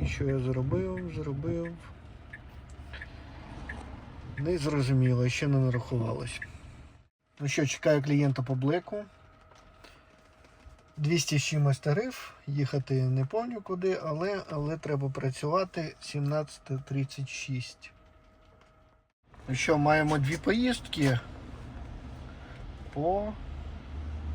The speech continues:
Uber, по блеку. Одна з великою, з великим поданням,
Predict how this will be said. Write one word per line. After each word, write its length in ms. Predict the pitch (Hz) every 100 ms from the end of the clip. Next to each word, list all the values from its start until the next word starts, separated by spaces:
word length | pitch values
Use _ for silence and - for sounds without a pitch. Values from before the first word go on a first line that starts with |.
| -
Uber, 400 | 247 233 220 214
по 160 | 180 175
блеку. 520 | 143 143 143 - 135 135 - - - - - - - - -
Одна 500 | 143 143 151 143 135
з 280 | 127 - -
великою, 840 | 139 143 135 143 135 135 131 143 139 131 127
з 20 |
великим 480 | 147 151 139 143 131
поданням, 580 | 139 143 180 214 226